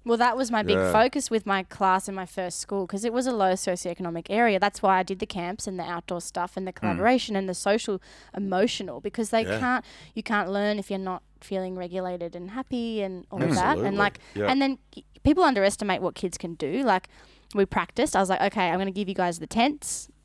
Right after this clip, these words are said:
Speaker 1: before we got to the camp, that is.
Speaker 3: Mm.
Speaker 1: "And you're gonna pra-, you're gonna set the tents up. And I'm gonna stand here, but I want you to figure it out." And if you give kids that, they can do it.
Speaker 2: Yeah.
Speaker 1: Like,
Speaker 3: Yes.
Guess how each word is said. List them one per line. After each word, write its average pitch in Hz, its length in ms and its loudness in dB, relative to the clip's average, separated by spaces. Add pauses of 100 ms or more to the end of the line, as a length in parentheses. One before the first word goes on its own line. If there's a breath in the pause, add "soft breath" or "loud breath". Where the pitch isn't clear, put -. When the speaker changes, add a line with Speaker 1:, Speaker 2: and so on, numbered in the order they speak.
Speaker 1:
before 196 240 4
we 165 80 4
got - 140 -2
to - 80 -16
the - 80 -10
camp, - 280 -8
that - 140 -10
is. 214 200 -10 (360 loud breath)
Speaker 3:
Mm. 87 140 -8
Speaker 1:
"And 185 400 2
you're 190 60 0
gonna 190 160 -2
pra-, - 160 -2
you're 202 80 2
gonna 208 160 0
set 196 160 0
the 190 80 -4
tents 190 260 -6
up. - 160 -6 (380)
And 190 140 -2
I'm 185 120 0
gonna 202 160 -4
stand 196 320 -2
here, 196 220 0
but 190 280 2
I 196 60 0
want 180 120 0
you 185 60 -8
to - 60 -14
figure 175 260 -4
it 147 80 -4
out." 165 220 -8 (220)
And 240 120 2
if 247 140 2
you 247 80 2
give 277 240 0
kids 262 280 0
that, - 220 -2 (160)
they 208 160 2
can 196 180 -6
do 202 180 0
it. - 100 -8
Speaker 2:
Yeah. - 420 -10
Speaker 1:
Like, 185 200 2
Speaker 3:
Yes. - 340 -6